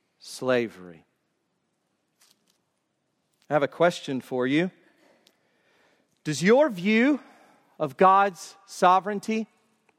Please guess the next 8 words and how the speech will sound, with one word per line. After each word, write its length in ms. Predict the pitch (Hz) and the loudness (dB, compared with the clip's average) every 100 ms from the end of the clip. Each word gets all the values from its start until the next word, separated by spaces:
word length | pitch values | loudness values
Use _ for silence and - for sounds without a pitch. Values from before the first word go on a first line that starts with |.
| _ _ _ _ _ _ _ | _ _ _ _ _ _ _
match 460 | 131 156 185 - - | 0 2 2 -2 -6
Joseph's? 640 | 160 165 - 180 - - - _ _ _ _ _ _ _ _ _ _ _ _ _ _ _ _ _ - | -2 -2 -2 -10 -12 -20 -20 _ _ _ _ _ _ _ _ _ _ _ _ _ _ _ _ _ -2
You 80 | 190 | 2
know, 200 | 196 - _ _ _ _ _ _ | 2 0 _ _ _ _ _ _
we 140 | - 196 | -6 -2
can 180 | 151 143 | -2 0
bring 220 | 165 151 | 0 0
forward 540 | - 170 160 139 110 | 0 2 4 2 -2